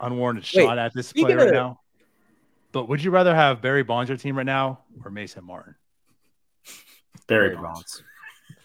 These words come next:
Speaker 4: Bonds. Fine,
Speaker 1: Okay. <laughs> That's what
Speaker 2: Speaking of,
Speaker 1: beautiful.
Speaker 2: Speaking of baseball movies, did y'all know that, like, part of the fan was, like, shot at Three River Stadium?
Speaker 4: I don't think I know that movie.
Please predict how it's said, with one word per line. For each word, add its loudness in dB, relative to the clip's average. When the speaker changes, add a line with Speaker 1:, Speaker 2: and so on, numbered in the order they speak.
Speaker 4:
Bonds. -2
Fine, -2
Speaker 1:
Okay. 0
<laughs> -8
That's 4
what -4
Speaker 2:
Speaking 0
of, 6
Speaker 1:
beautiful. -2
Speaker 2:
Speaking -4
of 2
baseball 0
movies, -8
did -8
y'all -2
know -4
that, -6
like, -10
part -6
of -8
the -4
fan -10
was, -8
like, -6
shot -4
at -8
Three -12
River -8
Stadium? -10
Speaker 4:
I -20
don't -18
think -16
I -16
know -14
that -16
movie. -18